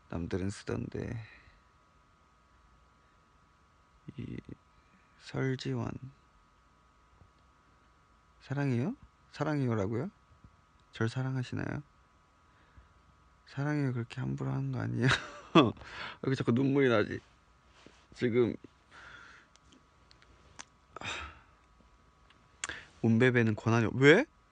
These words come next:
아니, 그 편집글 말고 이제 그 직접 여러분들이 글 쓰는 데다가 내가 댓글을 남겼다니까. 그래도 못해?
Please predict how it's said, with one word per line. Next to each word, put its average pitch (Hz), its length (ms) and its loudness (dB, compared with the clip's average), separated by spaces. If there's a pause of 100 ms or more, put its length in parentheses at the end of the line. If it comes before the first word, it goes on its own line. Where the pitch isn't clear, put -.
(2750)
아니, 135 260 4
그 127 160 0
편집글 196 520 2
말고 110 300 8
이제 101 260 -2 (520)
그 110 340 4 (1080)
직접 139 360 2 (560)
여러분들이 160 580 6
글 147 240 6
쓰는 196 300 2
데다가 151 280 6
내가 117 180 4
댓글을 127 340 0
남겼다니까. 104 680 -2 (1000)
그래도 143 260 -2
못해? 185 340 -4